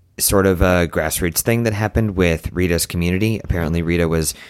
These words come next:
very well loved in the Boston area. She was sort of famous and infamous in that community. And so when she was murdered, it really shocked that community in Massachusetts,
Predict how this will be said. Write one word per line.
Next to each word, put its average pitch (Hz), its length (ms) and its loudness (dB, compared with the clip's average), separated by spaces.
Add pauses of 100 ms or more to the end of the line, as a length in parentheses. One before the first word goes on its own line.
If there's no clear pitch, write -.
(160)
very 92 300 2
well 90 260 2
loved 82 500 -2
in 85 140 -2
the 78 320 -2
Boston 80 380 -4
area. 87 420 2
She - 180 -4
was 78 340 -4
sort 82 240 -4
of 78 240 -6 (340)
famous 90 420 2
and 87 100 -2
infamous 92 500 -2
in 90 160 -2
that 85 200 -4
community. 87 580 -2
And 87 140 -4
so 85 180 0
when 87 180 0
she 95 200 0
was 85 180 0
murdered, 82 380 0
it 80 100 -2
really 82 460 0 (320)
shocked 85 480 -2
that 82 160 0
community 82 480 -2
in 76 100 -4
Massachusetts, 76 880 -2